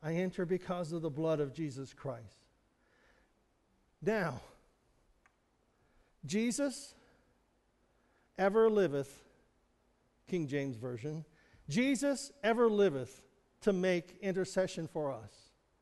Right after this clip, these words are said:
Jesus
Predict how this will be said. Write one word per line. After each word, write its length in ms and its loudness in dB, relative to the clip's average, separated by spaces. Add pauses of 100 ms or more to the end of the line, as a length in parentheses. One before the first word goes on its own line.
(1500)
Jesus 800 -2